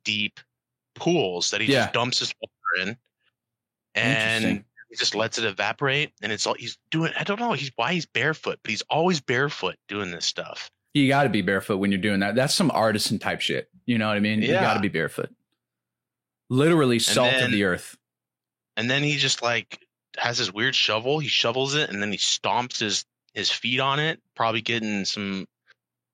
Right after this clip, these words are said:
Speaker 1: some juices on it and
Speaker 2: Oh, yeah.
Speaker 1: making it taste better.
Speaker 2: Can you imagine how dry his feet are?
Speaker 1: Oh.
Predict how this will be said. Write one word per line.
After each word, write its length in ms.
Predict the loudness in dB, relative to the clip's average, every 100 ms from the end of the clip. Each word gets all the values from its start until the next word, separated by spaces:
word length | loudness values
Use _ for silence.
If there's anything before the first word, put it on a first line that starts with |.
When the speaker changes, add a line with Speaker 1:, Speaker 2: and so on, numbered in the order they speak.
| _
Speaker 1:
some 320 | -6 -4 -4 -4
juices 360 | -2 -2 -2
on 240 | 0 0 0
it 180 | -2 0
and 80 |
Speaker 2:
Oh, 120 | 2 2
yeah. 320 | 2 0 0
Speaker 1:
making 260 | -4 -2 -2
it 160 | -4 -4
taste 300 | -2 -2 -2
better. 300 | -2 0 0
Speaker 2:
Can 60 | -2 _
you 80 | 2
imagine 320 | 4 4 2
how 140 | 0 -2
dry 580 | -2 0 0 0 0 0
his 260 | 0 0
feet 300 | -2 -4 -4 -2
are? 300 | -2 -2 -6 _ _ _ _ _ _ _
Speaker 1:
Oh. 300 | -6 -6 -6